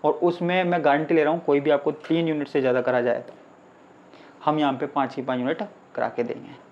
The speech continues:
और आपकी मर्ज़ी, आप जहाँ भी जाते हो, आपको जहाँ अच्छा लगता है आप जा सकते हो, मुझे कोई problem नहीं है, लेकिन आपके भले की बात बोलिए, मैं student के भले की बात बोलता हूँ। और एक बात और बताना चाहूँगा, अगर आप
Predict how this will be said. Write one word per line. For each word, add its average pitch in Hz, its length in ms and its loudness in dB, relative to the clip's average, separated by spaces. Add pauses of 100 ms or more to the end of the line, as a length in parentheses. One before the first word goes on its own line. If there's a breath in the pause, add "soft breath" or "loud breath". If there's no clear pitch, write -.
(340 loud breath)
और 214 160 6
आपकी 233 280 4
मर्ज़ी, 240 280 6
आप 240 140 4
जहाँ 180 300 4
भी 220 80 2
जाते 202 280 4
हो, 214 60 6
आपको 214 180 4
जहाँ 156 300 0
अच्छा 170 240 -4
लगता 165 240 -2
है 170 80 2
आप 139 80 -6
जा 139 140 -2
सकते - 280 -8
हो, 175 80 -2
मुझे 139 280 -2
कोई 151 140 0
problem 135 300 -2
नहीं 131 160 -2
है, 156 160 -2 (280 loud breath)
लेकिन 147 160 2
आपके 151 240 4
भले 131 220 2
की 156 120 0
बात 151 180 4
बोलिए, 151 280 0
मैं 175 140 0
student 147 380 -4
के 156 80 0
भले 131 180 0
की 139 120 -4
बात 135 200 2
बोलता 131 300 0
हूँ। 175 200 -2 (340 loud breath)
और 139 80 2
एक 143 220 2
बात 151 200 2
और 139 80 4
बताना 147 280 0
चाहूँगा, 151 280 0
अगर 175 160 4
आप 156 260 0